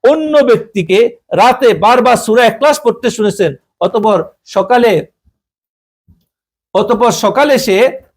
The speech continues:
অতঃপর <clears throat> সকালে আল্লাহ রাসূল সাল্লাল্লাহু আলাইহি সাল্লামকে এই বিষয়টি অবহিত করা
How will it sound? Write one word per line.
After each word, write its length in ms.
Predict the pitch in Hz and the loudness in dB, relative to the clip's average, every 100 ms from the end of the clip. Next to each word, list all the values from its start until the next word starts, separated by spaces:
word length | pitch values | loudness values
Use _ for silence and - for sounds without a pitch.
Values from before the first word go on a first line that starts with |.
| _ _ _ _ _ _ _ _ | _ _ _ _ _ _ _ _
অতঃপর 640 | 165 165 190 196 208 285 359 - _ _ _ - | -2 0 0 2 2 2 0 -8 _ _ _ -4
<clears throat> 640 | 196 156 - - _ _ | -2 0 -2 -10 _ _
সকালে 500 | - 196 185 285 262 | -4 -2 2 2 4
আল্লাহ 380 | 208 214 240 285 | 4 2 2 2
রাসূল 300 | 247 262 277 | 2 0 -2
সাল্লাল্লাহু 480 | 254 240 226 233 240 | 0 2 2 4 4
আলাইহি 180 | 233 233 | 2 0
সাল্লামকে 320 | 220 214 214 | 0 0 0
এই 120 | 208 | 0
বিষয়টি 400 | 190 247 233 262 | 0 -2 -2 -4
অবহিত 380 | 190 196 226 226 | -2 0 0 0
করা 400 | 226 180 208 | -2 0 -2